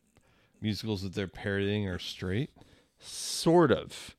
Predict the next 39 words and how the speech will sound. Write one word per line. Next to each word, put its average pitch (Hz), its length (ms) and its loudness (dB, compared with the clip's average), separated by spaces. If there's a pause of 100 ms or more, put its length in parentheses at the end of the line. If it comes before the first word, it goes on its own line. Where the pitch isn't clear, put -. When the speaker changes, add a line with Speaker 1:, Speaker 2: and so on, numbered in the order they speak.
(120)
Speaker 2:
Which 131 240 8
is 127 120 6
even 165 220 8
funnier 170 420 6
when 117 220 6
you 110 140 6
look 107 200 4
at 120 120 4
one 117 180 6
of 117 80 6
the 110 60 4
ones 101 400 4
that's 98 220 -2
the 95 100 -4
first 123 340 2
one 117 100 4
on 110 120 4
the 101 40 2
left. 98 320 2 (600)
Speaker 1:
So 147 140 -2
it's 113 80 2
Speaker 2:
It 139 40 4
Speaker 1:
like 101 220 -4
gay 117 240 6
Rent? 107 380 2 (1000)
Speaker 2:
That's 101 380 4
the 113 100 -6
joke 117 580 6 (180)
that 104 100 8
I 101 80 12
was 104 220 6
getting 175 260 6
to. 95 320 2 (240)
The 107 100 0
first 151 300 8
one 170 80 6
on 165 60 4
the 156 80 2
left 170 260 4